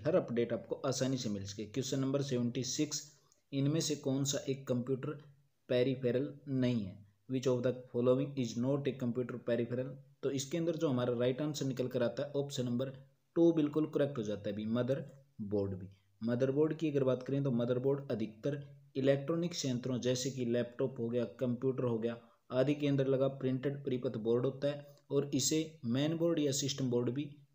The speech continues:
कहा जाता है। किसको कहा जाता है? मदरबोर्ड को। नेक्स्ट क्वेश्चन देखिए, क्वेश्चन सेवेंटी सेवन, वह टेम्परेरी मेमोरी कौन सी होती है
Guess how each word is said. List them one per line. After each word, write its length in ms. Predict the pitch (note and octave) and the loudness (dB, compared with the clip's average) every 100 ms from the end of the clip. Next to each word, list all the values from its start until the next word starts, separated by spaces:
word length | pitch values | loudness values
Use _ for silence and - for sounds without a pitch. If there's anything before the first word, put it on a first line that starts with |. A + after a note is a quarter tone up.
| - | -2
कहा 160 | C3 A#2+ | 0 2
जाता 280 | A#2 A2+ | 0 0
है। 80 | G#2+ | -4
किसको 340 | G2 B2+ - D3 | -4 -6 -2 0
कहा 140 | C3+ | 0
जाता 280 | B2 B2+ C#3 | 2 0 0
है? 140 | C#3+ - - - - | -4 -6 -16 -10 0
मदरबोर्ड 880 | B2+ C3 E3+ - - A#2+ A#2 G#2 G2 | 2 4 0 -2 -14 -4 0 0 -2
को। 240 | G2 G2 - A#2 | -8 -12 -8 -2
नेक्स्ट 360 | B2 C3 - | 0 0 -4
क्वेश्चन 260 | D3+ C#3+ C#3+ | -4 -4 2
देखिए, 240 | C#3 C#3 | 2 2
क्वेश्चन 340 | C#3+ C#3 C#3 C#3 | -2 -4 -2 -2
सेवेंटी 500 | C#3 C3 B2 D3 E3+ - _ - | 0 0 0 -2 -6 -10 _ -10
सेवन, 340 | - A2 G2+ F#2+ - _ _ - | -4 -2 -4 -8 -16 _ _ -8
वह 180 | A#2+ B2+ | -2 -2
टेम्परेरी 520 | C#3 C#3 C3+ B2+ C3+ D3 | 0 0 2 4 4 2
मेमोरी 320 | C3+ C3 C#3 | 2 2 0
कौन 260 | C#3 C3+ C#3+ | 0 0 0
सी 160 | C3+ | 0
होती 260 | B2 - A#2+ | -2 -2 -2
है 220 | C#3+ C#3+ | -2 -4